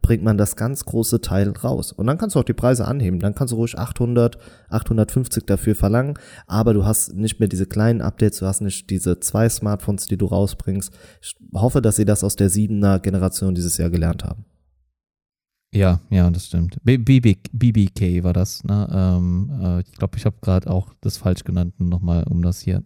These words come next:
Speaker 2: zu updaten. Ähm, ich kann's dir aber nicht sagen. Ich weiß nicht, welche Strategie sie nächstes Jahr fahren. Ähm, sie haben's dieses Jahr gemacht, um auch mal mehr Marge, glaub ich, zu haben an den Geräten, also mehr verlangen zu können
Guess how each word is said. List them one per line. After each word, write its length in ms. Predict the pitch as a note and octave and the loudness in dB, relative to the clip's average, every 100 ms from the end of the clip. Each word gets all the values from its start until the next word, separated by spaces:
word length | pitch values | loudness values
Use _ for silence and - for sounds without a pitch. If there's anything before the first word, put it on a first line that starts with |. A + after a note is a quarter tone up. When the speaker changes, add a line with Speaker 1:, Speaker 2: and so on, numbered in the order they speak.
| _ | _
Speaker 2:
zu 140 | - - | -12 -6
updaten. 540 | - - F#2 F2 G2+ - - - - - _ - | -6 -2 -2 -2 -6 -8 -20 -20 -20 -20 _ 2
Ähm, 640 | G2+ G2+ G2 G2 G2 G2 _ _ _ _ _ _ - | 6 6 6 6 6 2 _ _ _ _ _ _ 2
ich 260 | C#3 - - _ | 2 2 -6 _
kann's 280 | - D3 D3 | 0 2 2
dir 120 | C3 | 0
aber 100 | G#2+ | 4
nicht 120 | A#2+ A2+ | 2 4
sagen. 180 | B2+ A2+ | 2 2
Ich 140 | G#2 | 2
weiß 220 | C#3 F3+ | 2 4
nicht, 160 | E3 - | 2 4
welche 200 | D3+ C#3+ | 0 0
Strategie 380 | - C3+ C3+ B2+ | -2 2 4 6
sie 100 | B2+ | 6
nächstes 340 | B2+ - - | 4 0 -2
Jahr 100 | G#2+ | 0
fahren. 400 | - A#2 A2+ B2+ - | 2 4 4 2 0
Ähm, 280 | G#2 G#2 G#2 | 2 4 6
sie 100 | G#2+ | 4
haben's 220 | C3+ C#3+ | 6 4
dieses 280 | C#3+ C#3+ C#3 | 0 -2 0
Jahr 140 | C#3 | 2
gemacht, 260 | C3 C3 - | 4 2 2
um 120 | B2+ | -2
auch 260 | G#2 B2+ - - | 2 2 0 0
mal 360 | B2 A#2 A2+ A2 - | 4 6 4 2 -2
mehr 500 | A2+ A#2 B2 A2 - | 2 4 4 2 0
Marge, 680 | A2 A2+ C#3+ A#2 F#2 F#2 - | 2 4 4 4 2 0 0
glaub 180 | - F2+ | 0 0
ich, 120 | G2 | 0
zu 160 | - F#2 | 2 4
haben 200 | F#2+ F#2+ | 4 4
an 120 | F#2+ | 4
den 100 | F#2+ | 4
Geräten, 480 | F#2+ F#2 F2+ C3 C#3+ | 4 2 2 2 2
also 200 | - G#2 | 2 4
mehr 280 | G2+ G#2 A2 | 8 8 6
verlangen 420 | G#2+ G#2 A2+ B2+ | 4 4 6 6
zu 160 | A#2 G2 | 4 0
können 380 | - F#2+ G2+ | 2 2 2